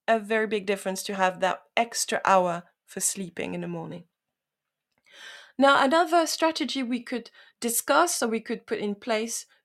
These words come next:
to support our students' behavior is allowing more choices and options. Because I am a hu-, humanity teacher, but al-, uh, also a language teacher. And I can't tell you how often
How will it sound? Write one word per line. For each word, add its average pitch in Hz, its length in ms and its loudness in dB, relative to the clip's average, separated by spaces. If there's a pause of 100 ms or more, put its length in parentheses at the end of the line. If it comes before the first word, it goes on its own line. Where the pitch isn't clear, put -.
to 226 240 -2
support 220 720 -2 (100)
our 190 180 4
students' 220 360 -2
behavior 226 680 -6 (360)
is 262 220 -2
allowing 277 460 4
more 240 220 2
choices 220 560 -4
and 202 180 -4
options. 185 680 -6 (720)
Because 233 420 -6 (300)
I 254 180 6
am 277 280 2 (140)
a 208 380 2
hu-, - 440 -16
humanity 202 600 -6
teacher, 233 400 -2
but 214 240 -2
al-, - 220 0
uh, - 220 -2
also 269 460 0
a 220 80 0
language 226 540 -2
teacher. 180 440 -8 (440)
And 190 200 0
I 196 140 -4 (140)
can't 311 240 -4
tell 269 160 0
you 262 180 -4
how 233 280 2
often 247 540 -4